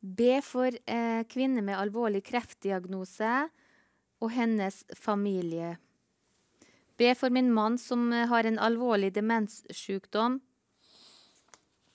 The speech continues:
Vær så snill å fortsette å be for min gamle mor.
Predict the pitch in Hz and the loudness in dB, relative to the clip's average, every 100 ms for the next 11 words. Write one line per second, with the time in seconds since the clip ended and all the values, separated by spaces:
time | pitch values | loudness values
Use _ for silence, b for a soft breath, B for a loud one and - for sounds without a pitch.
0 | _ 196 226 226 247 - 226 220 - 240 | _ 2 2 2 -6 0 0 2 -2 -4
1 | 214 220 202 214 226 226 - 214 214 208 | -2 -4 0 2 2 -2 -6 -2 0 2
2 | 226 233 226 214 214 220 254 | 4 4 4 2 2 2 0